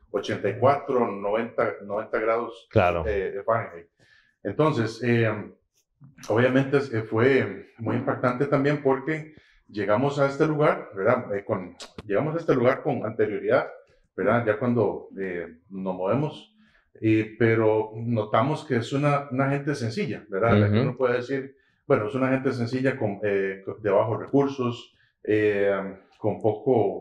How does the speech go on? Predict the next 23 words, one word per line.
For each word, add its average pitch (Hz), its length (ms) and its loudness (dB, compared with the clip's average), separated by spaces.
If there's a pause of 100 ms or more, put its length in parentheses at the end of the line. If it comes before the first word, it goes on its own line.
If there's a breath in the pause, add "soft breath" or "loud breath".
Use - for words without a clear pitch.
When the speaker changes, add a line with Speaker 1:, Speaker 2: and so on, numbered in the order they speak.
Speaker 2:
O 123 100 6
sea, 160 140 6
Speaker 1:
eh, 135 60 0
Speaker 2:
de 139 120 6
universidad 143 1000 4
Speaker 1:
Ajá. 139 300 0
Speaker 2:
a 120 40 2
simplemente 165 840 2
gente 147 340 2 (540)
tal 104 180 6
vez 127 220 4
sin 139 160 2
Speaker 1:
Sí, 110 360 2
Speaker 2:
la 117 100 6
Speaker 1:
gente 117 160 2
Speaker 2:
posibilidad 127 680 4
de 123 180 6
ir 117 80 4
al 117 160 4
Speaker 1:
es, - 560 -2
es, - 20 -8
eh, 143 180 2
eh, 110 520 0